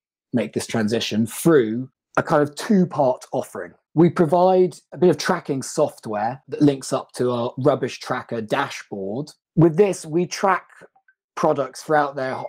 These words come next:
whole life cycle. So let's say starting from the manufacturer, Huhtamaki we're working with, we will track their products to who they, we're actually also tracking the material that's supplied to them and, and where that comes from and then what products it makes. But starting from the manufacturer, we will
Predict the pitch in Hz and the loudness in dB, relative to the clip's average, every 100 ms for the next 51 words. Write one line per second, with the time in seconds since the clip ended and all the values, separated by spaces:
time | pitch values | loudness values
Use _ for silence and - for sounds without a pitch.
0 | - 135 123 123 120 - 110 98 110 107 | -8 -4 -2 -2 -6 -6 -10 -12 -12 -2
1 | 165 175 170 143 185 - 156 139 131 131 | 0 0 0 0 0 0 -2 -8 -8 -8
2 | 131 123 113 131 - - 110 107 110 _ | -6 -6 -8 -10 -12 -14 -10 -10 -12 _
3 | _ - 131 110 107 104 117 110 107 107 | _ -6 -4 -4 -8 -6 -4 -2 0 -2
4 | 104 107 101 110 127 156 170 147 - 143 | -4 -8 -6 -4 2 2 2 -2 -2 -2
5 | 135 - - 120 - 135 117 117 - - | -2 -10 -8 -8 -6 -6 -4 -6 -10 -14
6 | - 135 120 120 117 - _ _ _ - | -2 0 0 -2 -6 -10 _ _ _ 2
7 | 185 - 156 165 - 131 131 - 123 120 | 2 2 -2 -2 -2 -6 -8 -6 -8 -8
8 | - 123 113 107 - 110 - 110 104 - | -4 -2 -2 -4 -10 -10 -8 -6 -6 -4
9 | 117 110 110 107 101 - - 104 104 151 | -4 -2 -2 -2 -6 -8 -6 -4 -4 -2
10 | 123 120 117 - 110 107 - 107 104 101 | -2 0 -2 -4 -4 -2 -2 -2 0 -2
11 | 98 _ 117 110 - 113 104 110 - 104 | -4 _ 0 0 -2 -4 -4 -6 -10 -4
12 | 135 120 170 - - - - 139 - _ | 0 2 0 -6 -12 -18 -4 -4 -4 _
13 | _ _ - - 170 156 143 143 127 123 | _ _ -8 2 2 2 -4 -6 -6 -6
14 | 110 147 131 - 117 143 156 143 | -6 -8 -8 -8 -2 2 2 0